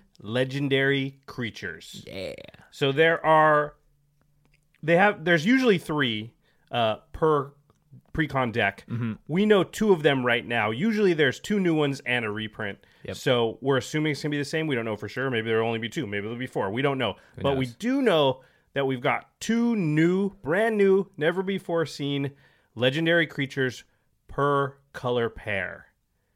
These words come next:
Speaker 2: Enemy colored pairs. So ten
Speaker 1: Yep.
Speaker 2: total right now.
Speaker 1: Ten
Speaker 2: And
Speaker 1: total
Speaker 2: that
Speaker 1: right
Speaker 2: is
Speaker 1: now.
Speaker 2: sick. So cool.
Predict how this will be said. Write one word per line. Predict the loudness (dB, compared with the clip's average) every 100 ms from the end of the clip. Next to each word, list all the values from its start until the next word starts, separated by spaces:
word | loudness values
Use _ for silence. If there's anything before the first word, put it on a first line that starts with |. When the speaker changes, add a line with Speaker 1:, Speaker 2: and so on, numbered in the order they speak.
| _ _ -6
Speaker 2:
Enemy | -4 -4
colored | -6 -8 -10
pairs. | -10 -10 -10
So | -8 -8 -10 -8
ten | -4 -2
Speaker 1:
Yep. | 0
Speaker 2:
total | 0 0
right | -4 -8
now. | -6
Speaker 1:
Ten | -4 -4
Speaker 2:
And |
Speaker 1:
total | 0 0
Speaker 2:
that | 0
Speaker 1:
right | -2
Speaker 2:
is | -4
Speaker 1:
now. | -12 _
Speaker 2:
sick. | -18 -12 -10 -8 -4 -4 -6 -14 _ _ -8
So | 0 2
cool. | 4 4 4 2 0